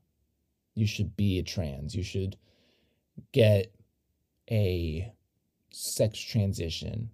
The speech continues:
a sex change, or you should be a lesbian, or sh-, you should be a gay guy, or you should do this or do this, that, follow our propaganda.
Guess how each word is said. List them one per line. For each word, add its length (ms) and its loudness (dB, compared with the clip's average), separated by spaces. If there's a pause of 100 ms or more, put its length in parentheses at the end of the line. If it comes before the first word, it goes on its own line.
a 40 -14
sex 320 -2
change, 680 -6 (600)
or 460 2
you 220 0
should 540 2
be 120 4
a 80 6
lesbian, 580 2
or 160 -2
sh-, 140 -8
you 140 -4
should 260 -6
be 420 6 (760)
a 120 4
gay 340 6
guy, 540 -2
or 160 -4
you 140 -2
should 380 -2
do 180 2
this 420 2
or 60 -8
do 280 -2
this, 460 0
that, 360 -2
follow 440 0
our 280 2
propaganda. 800 -4